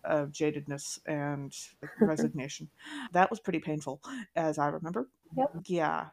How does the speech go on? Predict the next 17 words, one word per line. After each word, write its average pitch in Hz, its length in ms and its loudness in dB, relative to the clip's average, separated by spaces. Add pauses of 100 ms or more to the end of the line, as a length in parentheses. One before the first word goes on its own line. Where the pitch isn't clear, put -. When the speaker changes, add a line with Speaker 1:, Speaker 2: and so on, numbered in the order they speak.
(100)
Speaker 1:
By 233 220 8
all 262 100 10
means, 208 400 0
you 208 60 0
know, 170 160 2
learn 190 320 2
things, 185 340 0
get 180 240 0
better 170 220 2
at - 160 -4
things, 165 560 -2
be 170 400 0
worthy 170 440 2
of 156 140 0
God's 160 300 2
call, 156 420 4
but, 151 280 2